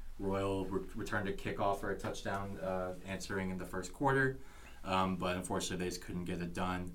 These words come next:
and that's quite a streak that got snapped. Uh, I believe it was, their last loss was in the, one of the state title games, so they had won each game up until last Saturday.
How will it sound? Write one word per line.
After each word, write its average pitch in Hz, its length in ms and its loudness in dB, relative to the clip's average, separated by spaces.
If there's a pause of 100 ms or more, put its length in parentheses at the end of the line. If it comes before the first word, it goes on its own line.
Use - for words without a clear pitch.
(320)
and 92 100 -4
that's 95 140 0
quite 101 240 2
a 95 40 2
streak - 360 -2
that 85 140 -2
got - 180 -4
snapped. - 440 -6 (680)
Uh, 87 40 -2
I 87 220 2 (140)
believe 110 380 6
it 117 40 6
was, 110 160 4
their 98 160 2
last 98 480 4
loss 92 360 4
was 90 160 0
in 92 380 -2
the, 90 200 0
one 92 200 -2
of 92 60 -2
the 85 60 -2
state - 300 0
title 90 300 0
games, - 500 -8 (280)
so - 160 -4
they 185 60 4
had 92 100 -2
won 87 260 0
each 85 200 -4
game 85 300 -2
up - 140 -8
until 85 300 -4
last - 280 -6
Saturday. - 480 -6